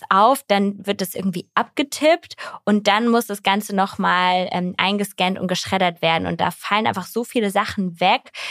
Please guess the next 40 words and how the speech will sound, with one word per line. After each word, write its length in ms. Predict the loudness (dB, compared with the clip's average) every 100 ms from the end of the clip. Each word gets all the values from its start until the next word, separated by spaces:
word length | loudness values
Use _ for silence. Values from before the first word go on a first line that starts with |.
| -14 -4
dass 160 | -4 0
dann 200 | 0 2
doch 240 | 2 2
das 220 | -2 -2
medizinische 580 | 0 -2 -4 -6 -4 -6
Fachpersonal 720 | -8 -12 -6 -4 -2 -2 -2
erkennt, 360 | -4 -6 -4 -4
dass 140 | -6
es 100 | -10
einfach 280 | -10 -6 -6
für 200 | -6 -6
sie 340 | -4 -4 -4 -6 -10 -20 _ -2
ein 80 | 0
Mehrwert 420 | 2 2 2 0
ist. 160 | -4 -4
Und 80 |
das 160 | -4 -4
ist 140 | -4
auch 140 | -4 -4
wirklich 200 | -8 -6
das 140 | -6
Schöne, 300 | -2 0 2
wenn 120 | 0
man 120 | 0 0
dann 180 | 0
mit 180 | -2 -2
den, 360 | -2 -2 -4 -8 _ _ _ _ _ _
äh, 320 | -2 0 0 -4 -6
Leuten 300 | -2 0 0
am 100 | -2
Empfang 340 | -2 -2 -6
spricht, 420 | -6 -2 0 0 0
dass 140 | -2
sie 160 | -4 -6
einfach 240 | -6 -8 -12 _
dankbar 400 | -2 0 0 -2
für 140 | -2
diese 200 | -4 -2
Lösungen 500 | -2 -2 -4 -4 -4
sind, 400 | -2 0 0 -2